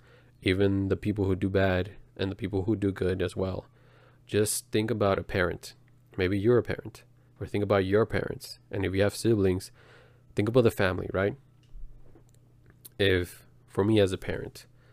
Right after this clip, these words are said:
if I were to be the judge, like, like, quote unquote, a lot of people think God is, but they put my kids in front of me and tell me all the bad that they did,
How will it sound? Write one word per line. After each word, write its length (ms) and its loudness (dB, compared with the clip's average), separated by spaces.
if 420 -2
I 240 2
were 380 0
to 120 -8
be 120 -4
the 100 -2
judge, 480 -10
like, 340 -8
like, 240 -4
quote 160 2
unquote, 500 0
a 100 -4
lot 80 0
of 60 -2
people 200 -6
think 280 -4
God 280 -2
is, 280 -10
but 140 -4
they 100 -2
put 380 -2
my 220 0
kids 340 -4
in 100 -4
front 220 -2
of 80 0
me 220 -6
and 140 -4
tell 200 0
me 140 -2
all 180 -2
the 80 2
bad 600 -2
that 260 -10
they 220 2
did, 360 -4